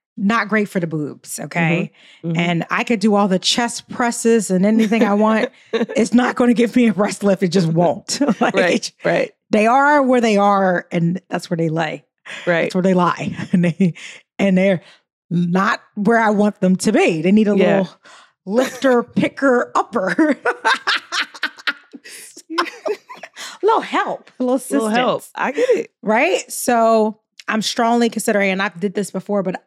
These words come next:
Speaker 1: because, like you, I'm a chicken. So I had paid
Speaker 2: I'm a chicken.
Speaker 1: for twice to get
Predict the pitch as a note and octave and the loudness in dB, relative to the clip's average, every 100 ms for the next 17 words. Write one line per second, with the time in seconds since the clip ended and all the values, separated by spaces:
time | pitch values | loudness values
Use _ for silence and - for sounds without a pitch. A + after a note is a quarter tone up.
0 | - F3+ - - G#3+ B3 G3 A3 G3+ E3 | -8 -8 -6 -4 -4 -4 0 0 0 -4
1 | - A3 - - - - - - _ - | -4 -6 -8 -16 -20 -20 -20 -20 _ -2
2 | G3 G#3 G#3 - - A3+ A#3 A#3+ C#3+ - | 0 2 -2 -4 -4 0 2 0 -4 -4
3 | G3 F#3+ F#3+ F#3+ - _ _ _ _ _ | 0 0 -2 -4 -10 _ _ _ _ _
4 | _ _ _ _ - - C#4+ C4 E3 F#3 | _ _ _ _ -12 -2 2 2 0 -6
5 | - - - _ _ _ _ _ _ _ | -8 -10 -12 _ _ _ _ _ _ _
6 | _ _ _ _ _ - A#3+ E3+ G3+ F3+ | _ _ _ _ _ -4 -4 -2 -4 -4